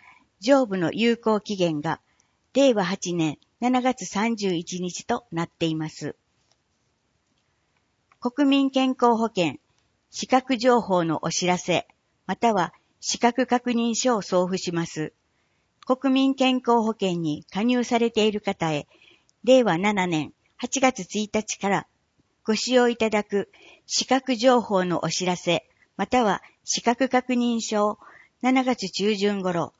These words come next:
世帯主様宛てに送付します。マイナ保険証をお持ちの方には、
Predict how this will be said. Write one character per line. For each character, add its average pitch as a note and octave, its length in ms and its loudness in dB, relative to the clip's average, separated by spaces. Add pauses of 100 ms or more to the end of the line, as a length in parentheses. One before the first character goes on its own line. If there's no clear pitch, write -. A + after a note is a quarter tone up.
(220)
世 - 220 -6
帯 C4 180 6
主 A#3+ 260 0
様 A#3 300 0
宛 A3 60 -2
て A3 160 -2
に A#3+ 200 -4 (140)
送 F#3+ 300 0
付 F#3 120 -6
し F3 160 -8
ま F3 140 -6
す。 E3+ 260 -10 (800)
マ B3+ 140 2
イ C#4 80 4
ナ C4 120 2
保 A#3+ 100 -4
険 B3 280 0
証 A3+ 320 0
を A#3+ 180 -2 (200)
お - 60 -10
持 G#3+ 120 -2
ち A#3 120 -4
の G#3+ 120 -2
方 F3 260 -6
に D#3 120 -4
は、 D3 200 -4